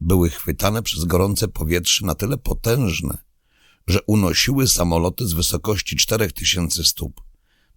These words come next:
na wysokość od ośmiu do dziesięciu tysięcy stóp. Major powiedział nam,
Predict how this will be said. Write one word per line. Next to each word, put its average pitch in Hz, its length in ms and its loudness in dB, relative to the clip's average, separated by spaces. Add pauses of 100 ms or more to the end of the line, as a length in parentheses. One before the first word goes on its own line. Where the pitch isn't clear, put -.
na 98 120 4
wysokość 90 760 0 (160)
od 104 180 2 (100)
ośmiu 104 540 2 (180)
do 82 120 2
dziesięciu 90 520 2
tysięcy 71 580 0
stóp. - 460 -4 (1080)
Major 110 520 4
powiedział 87 600 4
nam, 65 380 -2